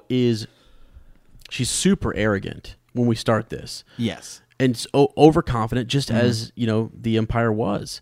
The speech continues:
Speaker 2: Yeah.
Speaker 1: And, um, you
Speaker 2: You
Speaker 1: get
Speaker 2: don't know her power.
Speaker 1: Yes. <laughs> You don't know
Speaker 2: <laughs>
Speaker 1: my power. Um,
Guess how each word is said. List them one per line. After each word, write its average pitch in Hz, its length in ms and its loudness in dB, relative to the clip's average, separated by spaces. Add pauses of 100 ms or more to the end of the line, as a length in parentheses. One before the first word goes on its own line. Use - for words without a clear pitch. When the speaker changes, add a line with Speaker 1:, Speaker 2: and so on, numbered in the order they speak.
Speaker 2:
Yeah. 117 320 -6
Speaker 1:
And, 120 380 4
um, 113 320 2
you 120 100 2
Speaker 2:
You 117 40 2
Speaker 1:
get 127 80 4
Speaker 2:
don't 120 100 0
know 113 160 2
her 113 140 -4
power. - 460 -10 (180)
Speaker 1:
Yes. 110 640 -2
<laughs> - 60 -12
You 117 160 -2
don't 190 400 4
know 165 160 6
Speaker 2:
<laughs> 226 200 2
Speaker 1:
my 170 260 0
power. - 440 -6 (520)
Um, 127 400 2